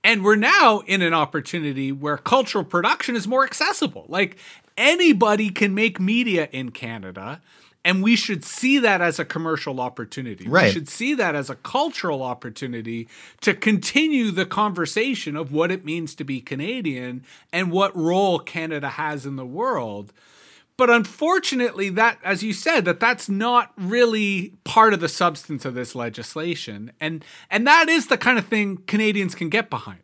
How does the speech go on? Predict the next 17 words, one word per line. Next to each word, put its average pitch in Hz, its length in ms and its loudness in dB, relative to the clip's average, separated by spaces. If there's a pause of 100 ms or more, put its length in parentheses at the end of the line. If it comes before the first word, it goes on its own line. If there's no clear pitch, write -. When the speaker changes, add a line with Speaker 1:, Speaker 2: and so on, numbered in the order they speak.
Speaker 1:
right? 139 240 -4
Speaker 2:
Yeah. 190 100 0
Speaker 1:
Canadians 226 480 -2
do 196 400 -2
champion 180 500 -6
Canadian 131 420 -8
content. 131 640 -10 (560)
And 269 160 6
I 427 180 8
think 339 220 2
there's 220 200 6
an 185 100 0
opportunity 165 720 2
to 160 120 2
export - 720 2
Canadian 117 460 -6
content, 104 480 -10